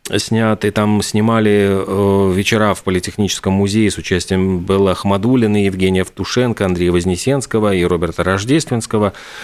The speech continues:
Ну и картина эта была в восемьдесят восьмом году восстановлена. То есть её, э, ну, на волне перестройки выпустили заново в повторный прокат через двадцать пять лет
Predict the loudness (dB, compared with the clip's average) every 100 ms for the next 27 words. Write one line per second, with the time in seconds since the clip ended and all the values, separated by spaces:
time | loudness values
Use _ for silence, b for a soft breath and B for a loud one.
0 | B -2 0 2 0 0 2 2 2 0
1 | -2 0 0 2 0 -2 -2 0 2 2
2 | 0 -2 -4 -2 -2 0 0 0 0 0
3 | -2 0 2 2 2 2 0 -2 -2 -2
4 | -2 0 4 4 2 -2 0 2 4 4
5 | 2 -2 -4 0 2 2 2 4 2 2
6 | -2 2 4 4 2 -2 0 -2 0 0
7 | 2 2 0 -2 -4 -6 -2 0 0 -2
8 | -2 -2 -2 -4 -2 -2 0 -2 0 -4
9 | 0 0 0